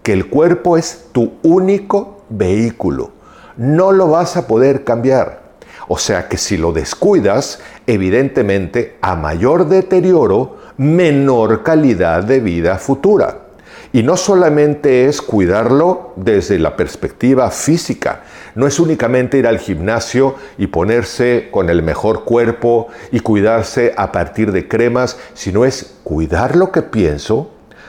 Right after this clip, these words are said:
cuidar lo que siento, cuidar lo que me instruye, cuidar la calidad de vida que me doy y evidentemente, pues la calidad del ejercicio, la calidad del entrenamiento que tenga,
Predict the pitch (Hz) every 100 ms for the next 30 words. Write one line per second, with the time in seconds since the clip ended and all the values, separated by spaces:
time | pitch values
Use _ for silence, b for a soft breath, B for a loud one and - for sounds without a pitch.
0 | B - 92 90 123 165 190 - - -
1 | 117 80 76 80 104 131 - - B B
2 | B - 104 95 135 165 185 180 180 151
3 | 131 117 110 107 - - 147 143 120 85
4 | 82 104 160 B B B B 117 113 127
5 | 165 190 190 165 139 127 131 131 120 135
6 | 127 - 98 90 92 151 104 113 127 -
7 | - 117 113 120 98 90 87 82 76 82
8 | 104 85 71 104 135 B B B 226 202
9 | - 117 98 95 92 90 87 87 82 -
10 | 127 110 107 98 92 82 - 73 80 90
11 | 90 87 - 62 78 73 73 71 - 73
12 | 78 87 80 80 - 87 127 123 104 107